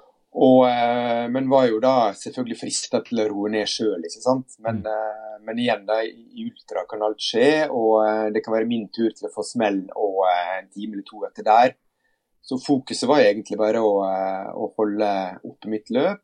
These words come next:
Speaker 1: holde oppe frekvensen, og pushe på, og være flink på næring, og ja,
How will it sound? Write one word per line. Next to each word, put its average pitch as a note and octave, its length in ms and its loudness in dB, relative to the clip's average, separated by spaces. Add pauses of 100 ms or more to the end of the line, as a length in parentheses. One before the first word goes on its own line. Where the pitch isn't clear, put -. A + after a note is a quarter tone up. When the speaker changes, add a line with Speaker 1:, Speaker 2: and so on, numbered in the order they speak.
Speaker 1:
holde A2+ 180 0
oppe - 160 -20
frekvensen, A2+ 680 -6
og A#2 180 -6
pushe - 300 -8
på, D#3+ 480 4
og A2+ 340 0
være A2+ 140 -8
flink A#2 240 -6
på G#2+ 100 -6
næring, G2+ 580 -2
og G#2 540 2 (1160)
ja, A#2+ 180 4